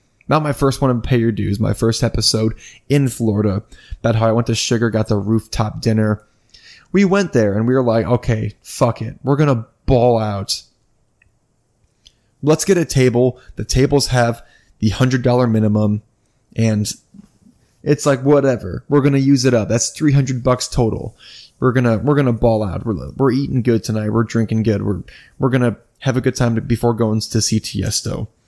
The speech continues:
So one of my friend's rules is, and it's a pretty solid rule,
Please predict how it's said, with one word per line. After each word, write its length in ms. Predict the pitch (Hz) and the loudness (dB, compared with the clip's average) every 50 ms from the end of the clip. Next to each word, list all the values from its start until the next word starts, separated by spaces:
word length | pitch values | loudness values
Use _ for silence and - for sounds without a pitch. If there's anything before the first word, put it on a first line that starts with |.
| _ _ _ _ _ _ _ - - - - - | _ _ _ _ _ _ _ -20 -20 -20 -18 -10
So 360 | - - - 135 127 120 117 - - - - | -4 0 2 2 2 2 0 -6 -12 -10 -4
one 180 | - 151 185 | 0 0 2
of 60 | 208 196 | 2 2
my 140 | 196 185 | 0 0
friend's 280 | 165 - 180 170 160 135 | 0 0 0 0 2 2
rules 340 | 143 165 165 147 123 107 107 | 4 4 4 4 4 2 0
is, 140 | 107 98 107 | 0 0 0
and 100 | 123 135 | 0 0
it's 140 | 165 - | 0 0
a 60 | 202 175 | -2 -4
pretty 260 | - - 202 196 185 | -2 0 0 2 2
solid 340 | 185 - - 175 170 160 135 | 2 2 2 2 2 2 2
rule, 440 | 135 165 175 135 113 104 101 - | 2 2 2 2 0 -2 -6 -10